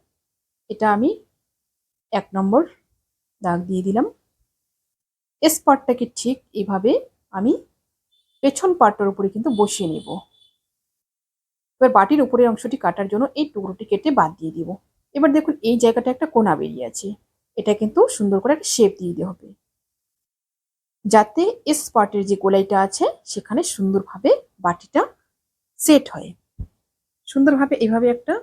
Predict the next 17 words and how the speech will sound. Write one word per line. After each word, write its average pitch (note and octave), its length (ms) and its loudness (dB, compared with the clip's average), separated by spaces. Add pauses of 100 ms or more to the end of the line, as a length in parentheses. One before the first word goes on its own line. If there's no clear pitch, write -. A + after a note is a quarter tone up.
(520)
গোলাই G3 260 4
করে G#3+ 200 4
নিলাম। C#4 200 2 (1160)
গোলাই G3+ 300 2
করে G#3 200 2
নিয়ে C#4 160 4 (1040)
এবার A#3+ 120 2 (100)
বসিয়ে B3 340 4
নেব, C3+ 160 -8 (1300)
ঠিক F4+ 120 0 (160)
এইভাবে G#3 280 0 (100)
বসিয়ে G3+ 340 -2
নেব। G#3 120 -4 (2000)
এভাবে A3 320 0 (100)
বসিয়ে G#3+ 340 2
নিয়ে A#3+ 140 2 (120)
এবার B3+ 140 0